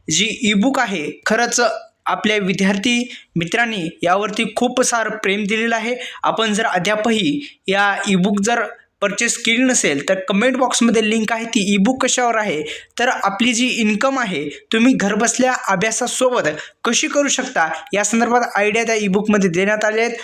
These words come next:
त्याची लिंक कुठे भेटेल तर कमेंट बॉक्समध्ये त्याची लिंक आहे, तिथे जाऊन तुम्ही पाहू शकता. जिथे तुम्ही कमेंट करता तिथं किंवा डिस्क्रिप्शन बॉक्समध्ये सुद्धा त्याची लिंक भेटून जाईल.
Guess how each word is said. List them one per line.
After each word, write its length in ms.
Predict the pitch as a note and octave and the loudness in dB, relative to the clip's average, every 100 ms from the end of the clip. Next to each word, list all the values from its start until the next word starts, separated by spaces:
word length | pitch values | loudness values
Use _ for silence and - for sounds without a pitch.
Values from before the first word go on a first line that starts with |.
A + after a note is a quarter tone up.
| - - | -16 -6
त्याची 300 | F#3 F#3 F#3 | -2 0 0
लिंक 160 | A3 B3+ | 0 2
कुठे 160 | C#4 B3+ | 2 2
भेटेल 400 | A3+ A3 F#3 E3 - - - | 2 0 0 -2 -6 -6 -6
तर 100 | G3 | -2
कमेंट 200 | G#3+ A3+ | 0 2
बॉक्समध्ये 440 | A#3 A3+ A3 G#3 G3+ | 2 2 0 0 0
त्याची 320 | F#3+ G3 F3 | 0 -2 0
लिंक 240 | G#3 G#3+ | 0 0
आहे, 180 | A3+ A#3+ A#3 - | -4 -4 -8 -4
तिथे 160 | F#3 G#3 | 0 2
जाऊन 200 | G3 G3+ | 2 0
तुम्ही 220 | G3+ F3+ | 0 0
पाहू 280 | E3+ F3 G#3 | 2 0 2
शकता. 380 | - A#3 - A#3 A#3 - - | 0 -4 -4 -6 -6 -12 -2
जिथे 240 | E3+ F#3 G#3+ | 0 2 2
तुम्ही 240 | G#3+ G3+ | 2 0
कमेंट 340 | G#3+ A3 C4 C4+ | 0 0 2 0
करता 220 | A3 A3+ | -2 -2
तिथं 380 | A#3 B3+ F#3+ E3 - - | -2 0 0 -2 -4 0
किंवा 140 | G3 | 2
डिस्क्रिप्शन 460 | F#3+ G3+ - B3 C4 | 2 0 -2 0 2
बॉक्समध्ये 400 | A#3 F#3+ G#3 G3+ | 0 0 0 0
सुद्धा 260 | - F#3 | 0 0
त्याची 360 | F#3+ F3 F#3 D#3 | 0 0 0 2
लिंक 180 | E3+ D#3+ | 2 0
भेटून 360 | C3+ C#3 G#3 G#3+ | 0 0 2 2
जाईल. 220 | A#3 | 0